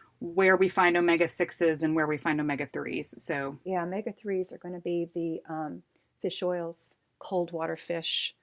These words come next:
Speaker 2: Um, love me some sardines on crackers. <laughs> Um,
Speaker 1: Yes.
Speaker 2: you know, salmon, uh, krill. There are ways to get, um, marine algae sources of omega-threes if that's your jam. Uh, omega-six,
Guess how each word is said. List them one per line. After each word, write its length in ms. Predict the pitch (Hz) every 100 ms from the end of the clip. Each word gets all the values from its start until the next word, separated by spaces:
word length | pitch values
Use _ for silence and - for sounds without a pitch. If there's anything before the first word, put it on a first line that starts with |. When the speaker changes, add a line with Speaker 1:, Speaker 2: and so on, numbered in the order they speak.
| _ _ _ _
Speaker 2:
Um, 300 | 156 156 151
love 300 | 165 185 190
me 120 | 196
some 200 | 180 170
sardines 600 | 160 170 165 170 175 170 165
on 140 | 170
crackers. 600 | 170 160 - - - - - - _ 202
<laughs> 80 | 196 - 247 -
Um, 380 | 196 175 170 170
Speaker 1:
Yes. 600 | 160 151 135 - - - -
Speaker 2:
you 140 | 196
know, 320 | 185 165 165 -
salmon, 760 | - 185 175 175 175 170 175 - _ _ -
uh, 420 | 170 151 151 - - _ _
krill. 680 | - 208 180 175 170 165 170 _ _ _ - _
There 160 | 175 180
are 40 |
ways 320 | 170 170 170
to 80 | 185
get, 280 | 180 165 -
um, 540 | 175 160 156 151 85 - _ _ _ _ _ _ -
marine 600 | 175 180 180 180 175 -
algae 260 | 156 165 185
sources 480 | - 180 175 165 170
of 80 | 175
omega-threes 640 | 170 170 165 - 170 160
if 80 | 143
that's 300 | 156 156 -
your 160 | 165 165
jam. 480 | - 160 165 165 170 - _ - - -
Uh, 200 | 170 156
omega-six, 1000 | 175 180 180 165 - 208 226 - - -